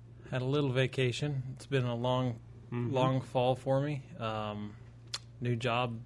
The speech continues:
Speaker 1: has been a lot of fun, but it's
Speaker 2: Mm-hmm.
Speaker 1: been quite hectic. So having a few days off with the family and, uh, with the wood pile has been extremely fun.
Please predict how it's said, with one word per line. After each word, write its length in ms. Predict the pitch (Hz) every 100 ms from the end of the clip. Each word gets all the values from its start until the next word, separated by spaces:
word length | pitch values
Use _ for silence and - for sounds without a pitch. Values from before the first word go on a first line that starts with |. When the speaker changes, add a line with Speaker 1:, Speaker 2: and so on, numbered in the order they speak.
| -
Speaker 1:
has 120 | 120 113
been 120 | 123
a 80 | 120
lot 180 | 120 117
of 60 |
fun, 300 | - 127 127
but 100 | 117 110
it's 140 | 110
Speaker 2:
Mm-hmm. 80 | 113
Speaker 1:
been 240 | 120 113 110
quite 300 | - 120 110
hectic. 460 | 127 123 143 143
So 480 | - - 117 110 107 - - - - - -
having 360 | 123 127 120 117
a 100 | 110
few 220 | - 131
days 280 | 127 127 120
off 240 | 123 127
with 100 | 127
the 80 | 117
family 560 | 110 127 123 135 143 135
and, 260 | 113 110 113 - - - - - - - - 101
uh, 220 | 107 107
with 180 | 110 113
the 80 | 107
wood 280 | 113 123 -
pile 360 | 120 131 143
has 120 | 127 110
been 320 | 113 110 107 - - - - -
extremely 640 | - - - 143 143 131 110
fun. 400 | - 127 170